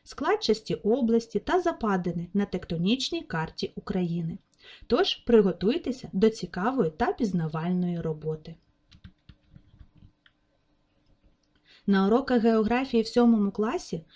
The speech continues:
ви ознайомлювались з поняттям тектонічна структура та тектонічна будова. Для того, щоб ефективно вивчати сьогоднішній матеріал, давайте пригадаємо, які тектонічні структури вам відомі.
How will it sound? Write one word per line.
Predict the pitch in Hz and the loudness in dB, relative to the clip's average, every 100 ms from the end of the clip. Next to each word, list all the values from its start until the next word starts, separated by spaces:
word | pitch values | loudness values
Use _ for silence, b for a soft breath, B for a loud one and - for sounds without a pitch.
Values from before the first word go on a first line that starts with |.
| b | b
ви | 220 415 | 0 2
ознайомлювались | 403 339 302 226 214 220 247 294 359 - | 2 2 2 2 4 4 2 2 -2 -2
з | |
поняттям | 247 190 196 254 302 294 | 0 2 0 -2 -6 0
тектонічна | 214 - 214 226 - 180 | 0 2 2 2 0 -4
структура | - 175 165 240 370 - - | -4 -6 -4 0 0 0 -2
та | 214 330 | -4 0
тектонічна | 233 - 180 185 202 - 190 | -2 0 -2 0 -2 -2 -2
будова. | 180 175 175 165 165 _ _ B B B | -2 -2 -2 -2 -8 _ _ B B B
Для | 202 202 | 0 0
того, | - 359 359 - b | 2 2 2 -2 b
щоб | - 262 262 | -6 -4 -4
ефективно | 285 285 330 - 285 202 180 | -6 -8 -8 -4 2 2 2
вивчати | 226 - 226 185 185 | -2 0 0 0 -4
сьогоднішній | - 202 320 440 359 - 214 | -2 -2 2 0 0 -2 0
матеріал, | 196 - 180 175 151 151 b b - | 0 0 -2 -2 -4 -10 b b -4
давайте | 196 196 311 415 | -2 0 0 0
пригадаємо, | - 349 330 339 269 214 165 165 - b - | 0 0 0 0 2 2 0 -4 -10 b -2
які | 320 370 302 | 0 0 -2
тектонічні | - 208 - 208 208 - 185 | 2 0 2 2 2 0 -4
структури | - 180 - 339 440 226 | -2 -6 0 4 6 4
вам | 175 220 277 | 2 2 2
відомі. | 277 220 208 165 - | 2 4 4 4 -4